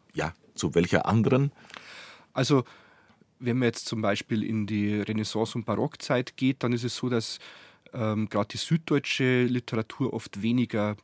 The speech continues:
Speaker 2: Pedalspiel gehabt hat, als man das zum Beispiel von der norddeutschen Literatur von Johann Sebastian Bach zum Beispiel kennt, von den großen Pedalsoli, die man da gehabt hat. Es war in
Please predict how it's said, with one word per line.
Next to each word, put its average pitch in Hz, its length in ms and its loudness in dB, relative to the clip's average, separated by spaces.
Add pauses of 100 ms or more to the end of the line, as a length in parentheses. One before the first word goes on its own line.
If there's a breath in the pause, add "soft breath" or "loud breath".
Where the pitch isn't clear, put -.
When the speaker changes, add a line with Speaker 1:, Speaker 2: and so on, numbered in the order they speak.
(260)
Speaker 2:
Pedalspiel 139 1120 0 (720 soft breath)
gehabt 113 400 -4
hat, 123 120 -4
als 104 140 -6
man 104 100 -2
das 107 160 -6
zum 110 140 -4
Beispiel 101 320 -2
von 104 200 -6
der 104 80 -2
norddeutschen 110 640 0
Literatur 120 600 -2
von 107 200 -2
Johann 104 240 -2
Sebastian 104 600 -4
Bach - 320 -2
zum - 180 -4
Beispiel 107 380 -2
kennt, 113 360 -2
von 101 240 -2
den 98 180 -2 (440 loud breath)
großen 110 360 -2
Pedalsoli, 113 1080 0
die 117 120 -4
man 113 140 -2
da 104 100 -2
gehabt - 380 -6
hat. 123 140 -2
Es - 160 -10
war 104 140 2
in 107 160 0